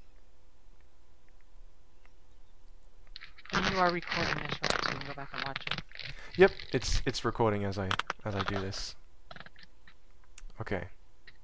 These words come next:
Speaker 2: And let's see, I probably refresh. There we go. So we have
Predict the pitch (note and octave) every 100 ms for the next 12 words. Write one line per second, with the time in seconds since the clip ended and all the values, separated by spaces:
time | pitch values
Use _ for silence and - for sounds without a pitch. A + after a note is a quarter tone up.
0 | - - - - - - - - - -
1 | - - G#2+ A2 A2+ A2+ A2+ G#2+ G#2 -
2 | - A#2 G#2 G2 F#2 - - C3+ D3 D#3
3 | D3 C#3+ C#3+ C#3+ C#3 C3+ - G#2+ - -
4 | A#2 A2+ A2+ A2+ A2+ - - - - -
5 | - - - - - - - - - -
6 | - - - - A2 G#2 F#2+ F2+ - -
7 | - - - - - - - - - -
8 | C#3+ B2+ A2 C3 G#2+ B2+ F3 -